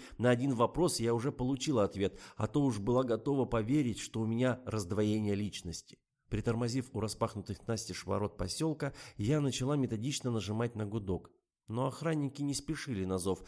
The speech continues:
Прошло не меньше десяти минут, пока из расположенной в отдалении бытовки высунулось курносое лицо.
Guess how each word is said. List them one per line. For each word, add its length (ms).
Прошло 300
не 120
меньше 300
десяти 420
минут, 380
пока 260
из 120
расположенной 640
в 60
отдалении 500
бытовки 640
высунулось 640
курносое 560
лицо. 480